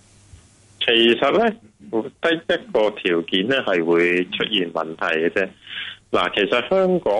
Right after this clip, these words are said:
嘅貨幣基礎呢，就好穩固嘅。基本上呢，如果唔係，即係成個M二有大部分係流出嘅話呢，基本上係普通熱錢出入嘅話呢，應該就影響唔到聯繫匯率嘅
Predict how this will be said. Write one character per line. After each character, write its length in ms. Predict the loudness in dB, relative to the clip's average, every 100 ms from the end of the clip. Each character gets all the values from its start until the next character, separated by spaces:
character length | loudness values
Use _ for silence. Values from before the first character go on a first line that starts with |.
| 0
嘅 200 | 0 -2 0
貨 220 | 0 2
幣 160 | 0
基 240 | 0 0 0
礎 240 | 0 2
呢， 140 | 2 2
就 120 | 0
好 180 | 0 2
穩 380 | 2 0 -2 0
固 300 | 2 2 0
嘅。 160 | -2 -4 -12 _
基 140 | 0 2
本 220 | 2 2
上 200 | 0 0
呢， 140 | 0 0
如 100 | 0
果 140 | 0
唔 80 | 0 0 -2
係， 480 | -2 0 0 0 -2 -12 -12 -12 -14 -2
即 60 | 0
係 120 | 2
成 200 | 0 0
個 80 | 0
M 440 | 0 0 2 4 4
二 60 |
有 400 | 4 4 2 2
大 140 | 0 0
部 180 | 0 0
分 180 | -2 -2
係 120 | 0
流 240 | 0 0
出 120 | -2 -2
嘅 220 | -2 0
話 140 | 0 0
呢， 120 | -2
基 180 | 0 2
本 220 | 2 2
上 260 | 0 0
係 240 | 0 0 0
普 200 | 0 0
通 160 | 0 2
熱 140 | 0
錢 240 | 0 -2 0
出 100 | 0
入 240 | -2 -4 -2
嘅 140 | -2
話 160 | 0 0
呢， 140 | 2
應 280 | 2 2 2
該 220 | 2 0
就 340 | 0 0 0 -2 -6 -16 -16 -14 -12 -4
影 200 | 0 2
響 160 | 2
唔 60 | 2
到 80 | 4
聯 220 | 2 2
繫 100 | 0
匯 200 | 2 2
率 60 | 0 -2
嘅 120 | -4